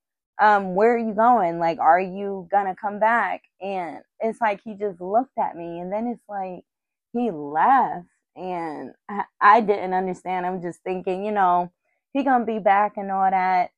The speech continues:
And man, that's, like, so hurtful. <laughs> It's so hurtful. I try my hardest not to get super duper personal on here, but I have to.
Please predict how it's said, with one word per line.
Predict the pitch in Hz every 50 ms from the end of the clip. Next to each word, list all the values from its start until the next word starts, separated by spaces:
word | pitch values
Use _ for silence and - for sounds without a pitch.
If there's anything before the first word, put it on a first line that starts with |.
| _ -
And | 180 180 185 180 180 175 170 160 151 139 131 139 160 170 160 _ _ _ _ _ _ _ _ _ _ _ _ _ _ _ _ _
man, | 202 220 240 254 277 294 294 302 311 311 294
that's, | 269 262 269 302 302 311
like, | 320 302 294 240 - -
so | - - - - - 285 277 277 269 277 269 277 277 254
hurtful. | 254 247 233 - 240 214 208 190 170 147 170 220 226 - - - -
<laughs> | 339 294 285 294 - - 269 233 - - -
It's | 214 226 220 185 175 180
so | 233 240 240 233 240
hurtful. | 247 220 214 208 - - 185 175 170 - - - - - - - -
I | 220 226 240 247
try | 240 - - 254 233 240 233
my | 226 226 208
hardest | 202 226 208 208 202 202 214 170
not | 202 208 202 208 214 -
to | - 202
get | 180 202 202 175 - -
super | - - 294 311 294 302 269
duper | 226 262 240 226 247 233 233
personal | 233 220 233 226 - 226 226 226
on | 190 202 220 220 220 233
here, | 240 214 214 214 214 220
but | 208 180 190 190 190 185 - -
I | 175 175
have | 185 196 208 240 262 - _ -
to. | 151 147 123 98 - 170